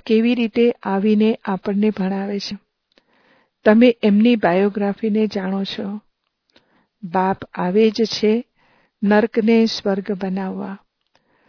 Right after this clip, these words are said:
ટીચર પણ છે, પછી સાથે પણ લઈ જાય છે. આત્માઓ તો અવિનાશી છે. એ પોતાનો પૂરો પાર્ટ ભજવીને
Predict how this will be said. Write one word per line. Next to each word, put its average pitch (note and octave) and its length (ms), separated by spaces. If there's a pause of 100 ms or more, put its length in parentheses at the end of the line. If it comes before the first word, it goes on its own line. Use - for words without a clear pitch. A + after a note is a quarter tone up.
(380)
ટીચર A#3+ 400
પણ G#3+ 240
છે, G3+ 480 (720)
પછી G3+ 560 (520)
સાથે G3 540
પણ A3 240
લઈ G#3 260
જાય G3 260
છે. G3 360 (1120)
આત્માઓ G3+ 680
તો G#3+ 280
અવિનાશી G3 680
છે. F#3+ 340 (1400)
એ B3 200
પોતાનો A#3 640
પૂરો A3+ 400
પાર્ટ G3+ 440
ભજવીને G3 760